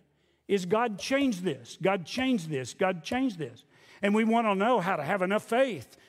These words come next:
to get this situation taken care of, when in reality, God's not gonna take care of it and we turn our focus off of it.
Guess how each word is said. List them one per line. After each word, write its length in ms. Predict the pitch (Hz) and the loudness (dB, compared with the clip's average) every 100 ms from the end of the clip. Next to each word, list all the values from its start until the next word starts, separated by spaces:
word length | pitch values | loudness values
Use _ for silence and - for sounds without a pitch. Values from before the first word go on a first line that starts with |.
| _ | _
to 60 | 185 | -2
get 200 | 214 220 | 0 0
this 200 | 233 - | -2 -2
situation 800 | 247 - 233 220 226 - 226 208 | -4 -2 0 2 2 0 -4 -2
taken 400 | 214 220 226 202 | -2 -2 -2 -4
care 260 | 233 254 | -2 -2
of, 200 | 185 123 - - - _ - | -2 -4 -10 -20 -20 _ -2
when 180 | 208 | 2
in 140 | 208 175 | 2 2
reality, 760 | 160 170 247 269 190 190 170 - - - | 2 2 2 0 2 2 0 -4 -6 0
God's 220 | 240 233 | 0 0
not 220 | 240 214 | 0 0
gonna 160 | 190 156 | 0 -2
take 300 | - 175 - | -2 -4 -4
care 240 | 247 311 | -2 0
of 160 | 180 180 | 0 0
it 80 | |
and 200 | 208 208 185 | 0 0 -2
we 80 | 185 | -2
turn 280 | 190 208 | -2 0
our 100 | 202 | 0
focus 440 | 180 240 247 302 214 | 0 -2 -2 -4 -4
off 220 | 151 - | -4 -4
of 160 | 120 | -10
it. 100 | 104 | -12